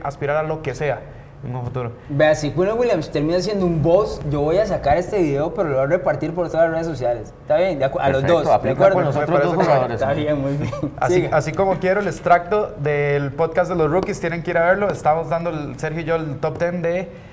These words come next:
Speaker 1: eh, los, eh, wide receivers que más hay que ver. D K Metcalf, que lo apunten, aquí lo digo también. Pero bueno.
Speaker 2: Tiene un amorío con Metcalf, pero brutal. Que hay que ver, que vamos a ver en, eventualmente a ver cómo funciona. Pero dígame, ¿cuál es el mejor jugador de esta A F C Este?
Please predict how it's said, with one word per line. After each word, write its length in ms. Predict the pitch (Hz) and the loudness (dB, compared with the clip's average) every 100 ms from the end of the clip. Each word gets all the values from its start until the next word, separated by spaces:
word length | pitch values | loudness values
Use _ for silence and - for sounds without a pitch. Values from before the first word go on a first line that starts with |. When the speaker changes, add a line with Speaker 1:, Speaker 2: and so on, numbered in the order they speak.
| - - - | -20 -10 -4
Speaker 1:
eh, 140 | 151 | -2
los, 640 | 147 143 135 - - - - - | 0 0 -2 -6 -10 -14 -16 -8
eh, 400 | 131 139 135 131 135 | -4 -2 0 -2 0
wide 140 | 143 | 2
receivers 360 | 151 165 185 180 | 0 0 -2 -2
que 100 | 156 | -2
más 120 | 160 | -2
hay 80 | 180 | -2
que 140 | 175 | 2
ver. 420 | 175 185 - - - - - - | 2 2 -2 -14 -20 -20 -20 -8
D 140 | 143 160 | -6 -2
K 120 | 139 | -2
Metcalf, 360 | 175 170 143 127 - - | -2 0 0 0 -4 -6
que 80 | 135 | -2
lo 80 | 123 | 0
apunten, 340 | 160 151 120 | -2 -4 -6
aquí 160 | 113 143 | -6 -4
lo 100 | 151 | -4
digo 200 | 156 151 | -2 -4
también. 300 | 139 131 - - - - - | -4 -6 -8 -14 -18 -18 -6
Pero 220 | 135 139 | 0 2
bueno. 240 | 143 160 127 - | 4 2 -2 -6
Speaker 2:
Tiene 180 | 139 147 | -2 0
un 80 | 170 | 2
amorío 440 | 170 147 151 160 | 0 0 -2 -2
con 140 | 160 135 | -2 -2
Metcalf, 420 | 139 - 165 120 | -2 0 0 0
pero 340 | 127 113 104 101 | -2 -2 -2 -4
brutal. 520 | 113 113 127 123 110 - | -6 -2 -2 -2 -4 -6
Que 80 | - | 0
hay 100 | 135 | 2
que 120 | 151 | 4
ver, 200 | 165 175 | 2 2
que 100 | 170 | 0
vamos 320 | 143 143 170 151 | 0 0 0 2
a 80 | 139 | 4
ver 160 | 151 | 4
en, 200 | 156 135 - | 2 -6 -8
eventualmente 680 | 127 120 135 139 143 143 | -8 -2 0 0 0 0
a 40 | 135 | 0
ver 140 | 131 | -2
cómo 200 | 135 135 | -4 -6
funciona. 380 | 120 117 147 131 | -6 -6 -4 -2
Pero 120 | 131 | -2
dígame, 280 | 156 185 196 | 2 2 4
¿cuál 160 | 185 185 | 4 4
es 80 | 190 | 4
el 80 | |
mejor 240 | 180 156 165 | 0 0 0
jugador 320 | 170 160 151 | 2 4 2
de 180 | 151 147 | 0 -2
esta 300 | 143 147 143 | -2 0 2
A 60 | 143 | 0
F 120 | 135 | -2
C 160 | 127 | -6
Este? 240 | 123 - | -8 -10